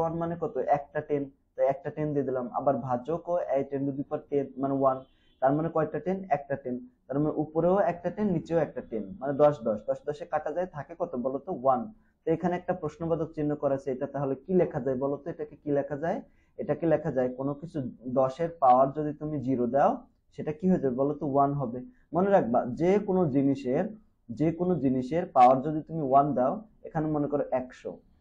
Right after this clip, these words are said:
একশো এর power যদি আমরা দিই জিরো, জিরো, তাহলে জিরো দিয়ে দিলে এটা কত হয়ে যাবে? ওয়ান হয়ে যাবে। একইভাবে মনে করো দুইশো, দুইশো যদি দিই, দুইশো এর power যদি জিরো দিই, তাহলে সেটা কত হয়ে যাবে? ওয়ান হয়ে যাবে। যে কোনো সংখ্যা এর power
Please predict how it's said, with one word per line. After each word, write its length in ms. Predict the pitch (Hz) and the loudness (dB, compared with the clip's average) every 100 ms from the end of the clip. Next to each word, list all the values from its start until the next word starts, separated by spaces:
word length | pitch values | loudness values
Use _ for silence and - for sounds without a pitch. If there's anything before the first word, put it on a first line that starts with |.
| - 127 | -6 -6
একশো 240 | 135 - 175 - | -4 -4 -4 0
এর 80 | 143 135 | -2 4
power 200 | 131 139 143 | 6 6 6
যদি 140 | 160 160 | -2 -2
আমরা 140 | 147 143 131 | 0 0 0
দিই 140 | 135 123 123 | 0 0 2
জিরো, 220 | 160 135 143 - - 131 127 | 2 2 -2 -8 -4 -2 2
জিরো, 220 | 175 147 196 - - _ | 4 4 0 -6 -20 _
তাহলে 180 | - 143 131 | 0 2 4
জিরো 160 | 170 180 165 | 4 2 2
দিয়ে 140 | 156 | 0
দিলে 140 | 160 180 135 | 2 0 -2
এটা 120 | 139 151 | -4 -6
কত 100 | 139 156 | -6 -6
হয়ে 120 | 147 | -4
যাবে? 140 | 170 156 | -2 2
ওয়ান 160 | 139 143 | 4 2
হয়ে 140 | 143 120 | -2 -2
যাবে। 160 | 120 123 - - - 147 | -4 -6 -14 -18 -4 0
একইভাবে 360 | 185 165 143 139 | 4 4 2 0
মনে 120 | 147 147 | -2 0
করো 120 | 147 143 | 0 4
দুইশো, 340 | 160 151 - 131 127 - _ - | 2 2 -2 -4 -6 -20 _ -4
দুইশো 240 | 151 160 165 147 | 0 2 0 0
যদি 160 | 139 135 | 2 2
দিই, 120 | 131 131 - _ 131 | 0 -4 -12 _ 0
দুইশো 240 | 151 151 165 | 0 4 2
এর 80 | 156 143 | 4 6
power 160 | 143 139 | 6 4
যদি 140 | 143 135 | -4 -2
জিরো 140 | 151 139 | 2 2
দিই, 120 | 123 127 | 2 -2
তাহলে 160 | 139 143 | -6 -6
সেটা 160 | 156 160 | -10 -10
কত 100 | 160 - | -10 -8
হয়ে 120 | 127 | -8
যাবে? 120 | 127 127 | -2 0
ওয়ান 140 | 135 147 | 0 -4
হয়ে 120 | 120 | -6
যাবে। 160 | 120 120 - _ - 120 | -6 -8 -10 _ -12 0
যে 100 | 160 190 | 4 6
কোনো 140 | 185 185 190 | 4 0 0
সংখ্যা 380 | 147 139 - 185 165 | -2 -2 0 2 2
এর 80 | 139 - | 2 6
power 180 | 123 | 6